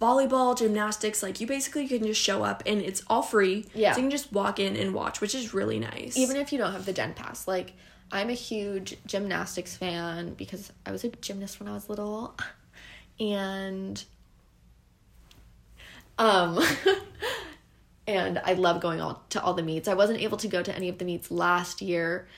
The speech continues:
Speaker 2: because of, like, covid. It was, like, the resurgence of covid, and
Speaker 1: Yeah.
Speaker 2: things were shut down and everything. But I'm definitely planning on going sometime this quarter.
Speaker 1: Yeah.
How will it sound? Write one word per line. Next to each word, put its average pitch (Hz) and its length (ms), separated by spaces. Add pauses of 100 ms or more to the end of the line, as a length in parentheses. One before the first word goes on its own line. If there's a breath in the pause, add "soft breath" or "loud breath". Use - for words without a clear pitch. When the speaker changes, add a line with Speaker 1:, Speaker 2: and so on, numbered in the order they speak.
(200 loud breath)
Speaker 2:
because 170 500
of, - 260
like, - 300
covid. 90 240 (140)
It 78 80
was, - 160
like, - 180
the - 160 (120)
resurgence 175 720
of - 180
covid, - 480
and 226 100
Speaker 1:
Yeah. 202 280
Speaker 2:
things - 260
were - 80
shut - 220
down - 240
and - 160 (460)
everything. 117 440
But - 340
I'm 190 120
definitely 190 360
planning 185 300
on 98 120
going 76 400
sometime - 720 (640 soft breath)
this 160 180
quarter. - 520 (140)
Speaker 1:
Yeah. 226 360